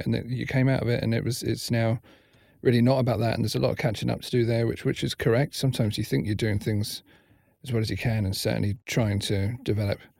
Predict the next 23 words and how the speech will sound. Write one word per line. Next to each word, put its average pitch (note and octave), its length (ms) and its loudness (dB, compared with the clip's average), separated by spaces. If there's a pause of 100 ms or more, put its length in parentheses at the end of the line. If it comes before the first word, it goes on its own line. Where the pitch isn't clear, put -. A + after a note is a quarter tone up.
(500)
myself G#2 460 -2
and A#2+ 80 0
my G#2+ 100 0
other G2 140 -2
managers G#2 440 -2
as G#2+ 120 -4
better A#2+ 240 -2
leaders G#2 360 -4
throughout - 240 -2
the G2 80 -4
day A2+ 300 0
and G2 140 -2
making F#2+ 200 -6
sure - 140 -6
that E2 80 -6
we're G2 80 -4
looking G2 180 -8
after F#2+ 160 -10
people, - 300 -8
the G2 80 -6
mental G2 320 -8
health, G#2 380 -6
um, F#2+ 300 -2